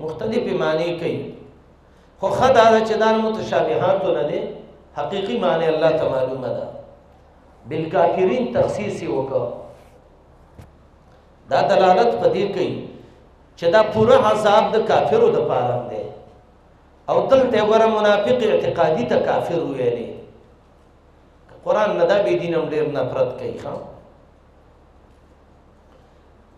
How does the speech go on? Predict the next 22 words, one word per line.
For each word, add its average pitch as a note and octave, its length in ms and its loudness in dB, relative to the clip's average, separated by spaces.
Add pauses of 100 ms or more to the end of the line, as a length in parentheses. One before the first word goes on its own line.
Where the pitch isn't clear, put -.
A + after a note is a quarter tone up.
(320)
تطبیق G3+ 500 0 (100)
د F3+ 40 -2 (120)
مثال F3 400 0 (560)
د C3+ 40 -6
ممثل D3 600 0
سره. - 300 -8 (880)
اول A3 260 6 (140)
مثال G#3+ 380 2
باندې A3 220 4 (100)
ځان F3 160 0 (120)
پویه D3+ 260 -2
کوئ. A3 180 -4 (2000)
کله B3 240 6
چې A3 180 0
مثال G#3+ 400 4
باندې F#3+ 260 4 (100)
ځان F#3+ 140 6 (100)
پویه F3 280 6
کوئ، - 200 -2 (920)
بیا F3+ 120 0
یې G3+ 100 0
ممثل E3+ 500 0